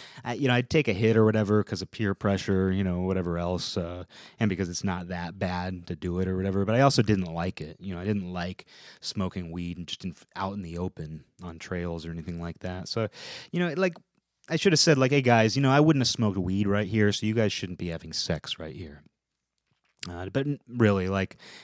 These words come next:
it's just, to me, it's just not very conscientious. And you don't know who's gonna walk up on you. And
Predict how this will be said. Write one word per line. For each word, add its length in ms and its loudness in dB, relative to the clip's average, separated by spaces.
it's 140 -2
just, 220 2
to 80 6
me, 100 10
it's 80 8
just 140 4
not 260 2
very 200 0
conscientious. 1080 -8
And 140 -8
you 60 0
don't 160 2
know 160 0
who's 260 -2
gonna 340 -6
walk 380 -6
up 160 -10
on 240 -4
you. 240 -12
And 160 -14